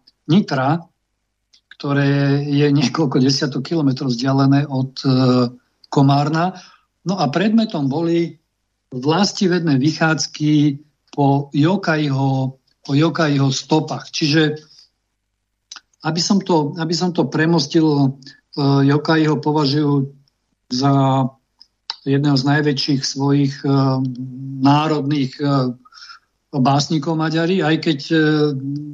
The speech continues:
sa narodil práve v Komárne a na Slovensku má nielen v Komárne, ale aj inde množstvo svojich vlastných, e, pomníkov.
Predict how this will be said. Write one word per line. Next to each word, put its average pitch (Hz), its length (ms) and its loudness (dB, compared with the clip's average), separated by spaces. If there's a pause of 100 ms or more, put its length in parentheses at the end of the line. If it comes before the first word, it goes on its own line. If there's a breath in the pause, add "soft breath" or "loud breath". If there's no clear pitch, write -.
(300)
sa 156 240 0
narodil 143 800 0 (320)
práve 143 320 -2
v 131 320 -4
Komárne 143 640 0
a 139 100 0 (540 loud breath)
na 139 160 0
Slovensku 147 880 -4
má 135 400 0 (160)
nielen 151 240 -2
v 127 80 -2
Komárne, 143 400 2
ale 135 240 0
aj - 0 -
inde 139 340 2 (300)
množstvo 139 640 0
svojich 135 480 -2
vlastných, 143 560 0
e, 139 160 -4
pomníkov. 139 560 0